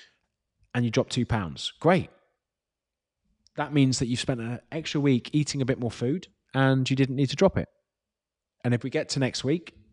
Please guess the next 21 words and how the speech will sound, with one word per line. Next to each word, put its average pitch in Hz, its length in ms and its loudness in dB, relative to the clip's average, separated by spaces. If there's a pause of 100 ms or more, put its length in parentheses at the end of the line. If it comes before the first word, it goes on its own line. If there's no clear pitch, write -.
(320)
and 117 440 0 (160)
weight's 127 320 -2
the 123 80 -8
same, 160 400 -2
then 131 320 2
we'll 117 80 4
make 113 180 2
that 104 140 -4
change, 90 400 -6
okay? 131 320 -4 (340)
Don't 143 240 0
rush 147 280 4
to - 80 -6
make 127 180 -6
these 120 160 -4
decisions, 113 500 0
especially 110 640 -4
in 104 240 -2
the 107 60 -4
first 101 500 -4
week. 104 360 -6